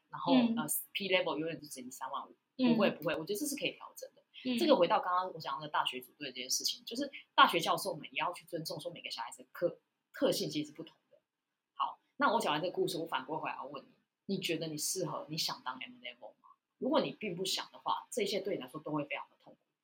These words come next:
Speaker 1: 你接下来不会解决你刚刚的所有烦恼跟问题，你只会更痛苦。
Speaker 2: 可是现在我，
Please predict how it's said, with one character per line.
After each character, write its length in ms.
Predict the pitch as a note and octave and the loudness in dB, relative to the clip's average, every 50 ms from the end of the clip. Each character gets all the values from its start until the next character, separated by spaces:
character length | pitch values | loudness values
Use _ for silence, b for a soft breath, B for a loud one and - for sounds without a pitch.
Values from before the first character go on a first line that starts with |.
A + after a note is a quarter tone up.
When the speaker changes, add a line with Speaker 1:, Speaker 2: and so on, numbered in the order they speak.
| _ _ _ | _ _ _
Speaker 1:
你 80 | - | -10
接 160 | D3+ - G3+ G3+ | -2 0 0 2
下 140 | G#3+ G3+ | 2 2
来 160 | D3+ A#2+ - - | 2 0 -2 -4
不 100 | - D#3 | -6 -2
会 160 | D3+ F#3+ F3 D#3 | 2 2 2 2
解 140 | - - C3 | 0 -6 -10
决 200 | - B2+ B2+ C3 - - - | -10 -12 -14 -14 -14 -16 -16
你 100 | C#3+ - _ _ | -18 -18 _ _
刚 140 | D3+ D3+ | -8 -6
刚 140 | C#3+ D3+ D#3 | -4 -4 -4
的 140 | D3 A#2+ G#2 | -4 -6 -8
所 200 | - - D#3 D3+ | -6 -6 -6 -6
有 80 | C#3 - | -4 -6
烦 120 | - - | -8 -10
恼 140 | C3 A#2+ - | -10 -12 -12
跟 100 | - C3 | -12 -16
问 80 | C3 C3 | -16 -14
题， 60 | B2+ C#3 | -14 -14
你 60 | E3 | -8
只 160 | D#3 - C#3+ | -8 -8 -8
会 80 | C3 C3 | -8 -12
更 120 | - A2+ _ | -12 -14 _
痛 120 | _ - | _ -20
苦。 60 | _ _ _ _ _ _ _ _ _ _ B B B _ | _ _ _ _ _ _ _ _ _ _ B B B _
Speaker 2:
可 120 | - C4 | -2 0
是 120 | A#3+ D4+ E4 | 2 2 4
现 160 | E4 F4 E4 | 8 10 10
在 80 | E4 E4 | 10 10
我， 120 | C#4 | 8